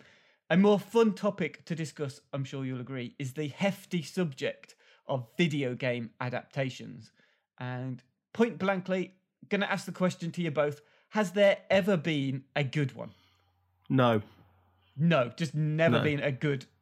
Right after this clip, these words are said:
Speaker 1: video game adaptation in your, your mind, Steve?
Speaker 2: I cannot think of, of one that's outstandingly good.
Speaker 1: Mm-hmm.
Speaker 2: There's probably been some okay ones.
Speaker 1: Mm-hmm. Mm-hmm.
Speaker 2: I mean, Tomb Raider,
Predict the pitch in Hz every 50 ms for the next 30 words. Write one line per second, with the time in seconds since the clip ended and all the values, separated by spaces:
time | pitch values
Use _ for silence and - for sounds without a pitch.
0 | _ 127 143 135 139 135 135 135 135 135 131 - 131 127 127 - - - 135 131
1 | - 135 120 123 127 127 123 120 123 - _ _ - 135 131 123 123 120 117 117
2 | 113 - - 120 120 120 - _ _ _ _ _ _ _ _ _ - - 92 -
3 | 156 147 127 - - - 143 143 139 131 110 - 110 - - 127 120 113 107 113
4 | 110 107 104 - - - - _ _ _ _ _ _ _ - 107 107 98 98 -
5 | - - - 107 107 107 107 104 101 98 101 104 - - - 104 - - - -
6 | - - _ _ _ - 123 131 123 - - - - - - - 131 123 120 113
7 | 110 110 110 110 110 110 107 107 104 101 101 - - _ _ _ _ _ _ _
8 | _ _ _ _ _ _ _ _ _ - - 113 98 92 85 - - _ _ _
9 | _ _ _ _ _ _ _ _ - - 165 160 160 - 208 - - 147 143 127
10 | - 143 139 135 127 - - 143 127 131 - 131 127 127 120 - - 131 127 117
11 | 107 101 104 95 92 92 92 92 101 - - - - _ _ - 147 135 165 180
12 | 185 - _ _ _ - - 147 151 147 - 113 110 110 113 110 110 110 98 -
13 | - _ _ _ _ _ _ _ _ _ - - - 135 127 123 123 120 117 113
14 | 113 107 113 110 110 110 107